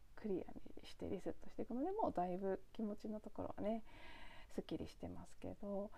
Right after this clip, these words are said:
このね、自分の意図にフォーカスし続けることが難しくなる、すぐに気が散ってしまうっていうやつは、まだ気づいてるんですけど、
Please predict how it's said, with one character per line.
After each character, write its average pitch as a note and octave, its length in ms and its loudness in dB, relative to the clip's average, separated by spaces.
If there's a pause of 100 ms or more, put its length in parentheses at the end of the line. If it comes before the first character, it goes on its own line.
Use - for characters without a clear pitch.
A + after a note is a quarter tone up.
(240)
こ G3+ 120 -8
の F3+ 80 -2
ね、 F3 340 0
自 F#3+ 140 2
分 E4+ 220 6
の F4 160 4
意 F#4 60 4 (140)
図 F#4+ 80 8
に G3 120 6
フ A#3+ 220 2
ォ - 20 0
ー - 40 -8
カ G#3 140 2
ス - 140 -4
し G3+ 120 -4
続 A3 220 -2
け G3+ 140 0
る F#3+ 80 2
こ - 120 -4
と - 140 -4
が - 80 -4
難 F3+ 120 0 (220)
し - 100 -2
く - 120 -2
な - 120 -2
る、 - 120 -6 (320)
す - 160 6
ぐ C#4 80 4
に - 180 0
気 - 80 -10
が E3+ 100 -2
散 - 160 -8
っ - 20 -12
て - 140 -12
し - 120 -6
ま G3+ 80 -6
う G3+ 40 -4
っ - 20 -10 (120)
て G3+ 60 -6
い F#3 80 -4
う F3+ 40 -4
や F#3 200 -6
つ - 140 -10 (100)
は、 A3 300 0 (640)
ま C#4 160 4
だ G3 320 -2 (400)
気 - 160 -4
づ A3+ 60 4 (340)
い - 80 0
て D4 60 2 (120)
る C#4 100 4
ん B3+ 100 4
で G#3 120 0
す - 160 -10
け A3 100 -8
ど、 A3 400 -2